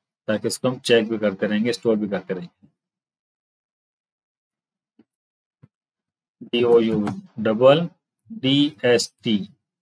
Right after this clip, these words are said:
डीएसटी की जो value आ रही है वो उसको हमने यहाँ पे set कर दी है,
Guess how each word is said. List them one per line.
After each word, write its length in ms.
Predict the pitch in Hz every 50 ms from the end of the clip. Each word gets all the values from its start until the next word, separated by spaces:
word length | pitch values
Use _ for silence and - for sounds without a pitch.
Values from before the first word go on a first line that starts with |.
| _ _ _ _ _ _ _ _ _ _ - _ _ _ _ _ _ _ _ _ _ _ _ _ _ _ _ _ -
डीएसटी 580 | 120 123 123 147 160 165 - - - - 156
की 120 | 147 156 151
जो 140 | 143 156 143
value 260 | 135 139 139 147 143
आ 80 | 139 135
रही 180 | 131 131 131 139
है 120 | 143 160 - _ _ _ _ _ _ 123
वो 140 | 135 147
उसको 220 | 131 143 - - 135
हमने 180 | 127 131 131 131
यहाँ 140 | 127 123 113 -
पे 100 | 156 151
set 280 | - - 139 123 107
कर 160 | - - 104 95
दी 140 | 87 90 87
है, 100 | 87